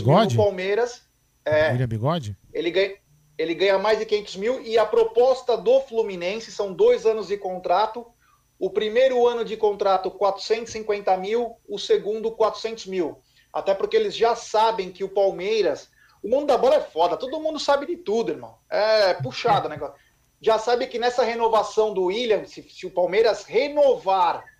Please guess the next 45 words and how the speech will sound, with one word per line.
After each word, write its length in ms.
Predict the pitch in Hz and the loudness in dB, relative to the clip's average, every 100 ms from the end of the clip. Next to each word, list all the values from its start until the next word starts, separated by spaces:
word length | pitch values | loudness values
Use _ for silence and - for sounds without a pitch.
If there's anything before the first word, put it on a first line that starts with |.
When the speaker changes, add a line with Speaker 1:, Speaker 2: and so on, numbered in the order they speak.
| _ _ _ _ _ | _ _ _ _ _
Speaker 1:
o 100 | 175 | -6
contrato 640 | 175 196 196 208 220 214 | 2 2 2 0 0 0
do 140 | 170 160 | -4 -4
William, 460 | 190 247 196 139 - _ _ _ - | -4 -2 0 -2 -6 _ _ _ -14
o 80 | 151 | -2
Palmeiras 500 | - 143 165 180 180 | 0 2 2 2 2
vai 80 | |
pedir 220 | 185 175 180 | -2 0 0
uma 160 | 180 | 0
redução 500 | 170 175 175 - 190 | -2 -4 -6 -6 -6
considerável 840 | 190 185 - 202 202 180 180 180 170 | -6 -8 -8 -2 0 4 2 2 -4
do 100 | 147 | -8
salário. 480 | - 147 151 120 - _ _ _ _ _ _ _ _ | -8 -4 -4 -6 -10 _ _ _ _ _ _ _ _
Então, 560 | 135 143 - 160 175 180 | -18 -10 -2 0 2 0
é, 520 | 185 180 180 175 - | 0 0 0 0 -2
os 120 | 190 - | -6 -2
caras 320 | 214 220 214 | 0 2 2
já 120 | 247 | 2
sabendo 500 | 247 226 220 220 190 | 2 2 2 2 0
disso, 580 | - 220 269 - 160 - _ _ _ | -2 -4 -4 -4 -8 -10 _ _ _
já 200 | - 240 240 | -2 2 4
ofereceram 840 | 240 226 226 214 - 202 226 220 | 4 4 4 4 2 2 4 2
quase 500 | - 214 240 233 220 | 2 2 2 2 0
mais 240 | 202 202 - - _ 175 | 0 0 -2 -14 _ -10
um 120 | 185 | -6
cem 280 | - 233 226 | 0 0 2
conto 320 | 226 220 214 | 0 2 2
a 140 | 185 | 0
menos, 360 | 190 208 202 175 | 0 0 0 -2
um 200 | 202 180 | -2 -2
cem 200 | 220 220 | -2 0
conto 220 | 220 214 | 0 2
a 60 | 185 | 0
menos 220 | 196 175 | 0 -4
do 60 | |
que 100 | 190 | 0
ele 100 | 196 | 0
já 140 | 180 208 | 2 0
ganha 240 | 202 202 | 2 0
no 100 | 196 | 0
Palmeiras, 480 | 196 185 170 214 240 | 2 0 2 2 2
mas 140 | 240 | 0
garante 380 | 226 208 220 220 | 0 0 0 -6
um 60 | 220 | -4
contrato, 640 | 220 214 208 214 226 - | -4 0 0 2 0 -4